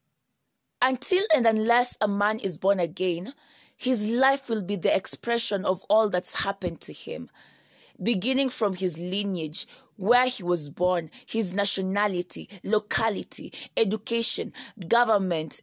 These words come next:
et cetera. All of these factors would form what becomes of his life. That means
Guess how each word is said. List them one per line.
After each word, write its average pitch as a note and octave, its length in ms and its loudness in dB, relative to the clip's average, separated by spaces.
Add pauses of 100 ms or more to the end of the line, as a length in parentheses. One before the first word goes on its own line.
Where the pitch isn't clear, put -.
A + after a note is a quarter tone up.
et B3 200 0
cetera. E3+ 480 -4 (400)
All C#4+ 280 6
of G3 220 2
these A#3+ 240 0
factors F#3 760 -2
would F#3 420 -2
form A#3+ 500 0
what A3 340 0
becomes G#3 720 -2
of F3 200 0
his - 280 -8
life. E3+ 400 -10 (480)
That B3+ 400 0
means G#3+ 320 -6